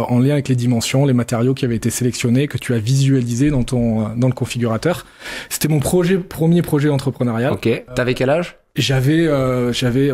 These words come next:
Speaker 1: c'était en deux mille quatorze, donc c'était il y a dix ans, donc j'avais, euh, j'avais, euh, une tr-, une trentaine d'années, quoi.
Speaker 2: Donc t'as quarante ans, ok.
Speaker 1: Pas loin,
Speaker 2: Ok.
Speaker 1: l'année prochaine, je suis à trente-neuf, là.
Speaker 2: Ok.
Speaker 1: Euh,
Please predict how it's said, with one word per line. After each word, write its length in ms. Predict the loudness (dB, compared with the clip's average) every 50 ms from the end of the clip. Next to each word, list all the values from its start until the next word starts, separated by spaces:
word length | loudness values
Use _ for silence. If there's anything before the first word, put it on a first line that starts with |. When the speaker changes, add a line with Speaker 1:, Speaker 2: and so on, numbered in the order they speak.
| -2 -4
Speaker 1:
c'était 180 | -4 -4 -2
en 80 | 0 0
deux 140 | 2 2 2
mille 220 | 2 0 0 -2
quatorze, 840 | -4 -6 -6 -4 -2 -2 0 0 0 0 -2 -2 0 0 0 0 -2
donc 300 | -2 0 0 0 -2 -2
c'était 240 | -6 -6 -4 -2 0
il 60 | 0
y 40 | 0
a 60 | 0
dix 300 | 0 0 0 0 2 2
ans, 160 | 2 2 2
donc 180 | 2 2 2 2
j'avais, 320 | 0 0 0 2 2 2
euh, 460 | 2 2 0 0 0 -2 -2 -2 -2 -2
j'avais, 360 | -2 -2 -2 0 0 0 -2 -2
euh, 440 | -2 -4 -4 -4 -4 -4 -4 -2
une 160 | -2 -4 -4 -4
tr-, 160 | -4 -2 -2
une 80 | -2
trentaine 360 | -2 0 -2 -2 0 0 0 0
d'années, 180 | 0 -2 -4
quoi. 160 | -4 -6 -4 -2 -2
Speaker 2:
Donc 140 | 0 0
t'as 100 | -2 -2
quarante 320 | -2 -2 0 0 -2 -2 -4
ans, 80 | -4 -4
ok. 260 | -2 -2 -2 -2 -4 -6 -12 _ -12 -8 -4
Speaker 1:
Pas 100 | -2 -2
loin, 200 | 0 -2 -2 -4 -8 -8 -4 -2
Speaker 2:
Ok. 80 | 0
Speaker 1:
l'année 200 | 0 2 0 0
prochaine, 340 | 0 -2 -2 -2 -2 -2 -2
je 60 | -2
suis 80 | -2 -4
à 20 | -2
trente-neuf, 440 | -2 0 0 0 0 -2 -2 -6
là. 80 | -6 -6
Speaker 2:
Ok. 300 | -4 -4 -4 -2 -2 -2 -4 -4 -6 -10 -8 -4
Speaker 1:
Euh, 400 | -2 0 0 0 0 0 0 -2